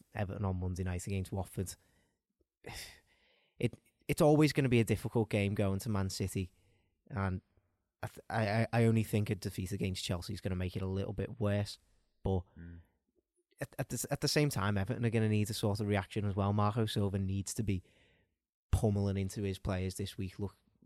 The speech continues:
Speaker 1: get that, get that Derby defeat out of the minds, 'cause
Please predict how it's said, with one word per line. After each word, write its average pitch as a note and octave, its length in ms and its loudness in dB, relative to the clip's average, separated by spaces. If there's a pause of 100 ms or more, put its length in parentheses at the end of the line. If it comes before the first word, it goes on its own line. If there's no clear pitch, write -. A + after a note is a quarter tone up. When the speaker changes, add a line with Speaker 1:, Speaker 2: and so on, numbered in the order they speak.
(560)
Speaker 1:
get G#2 280 -4
that, G2+ 160 -4 (320)
get G#2+ 180 -6
that G#2 180 -6
Derby F#2+ 300 -2
defeat - 420 -6 (380)
out G2 220 -2
of F#2+ 40 -8
the G2 60 -2
minds, F#2 400 -2
'cause F#2+ 300 -4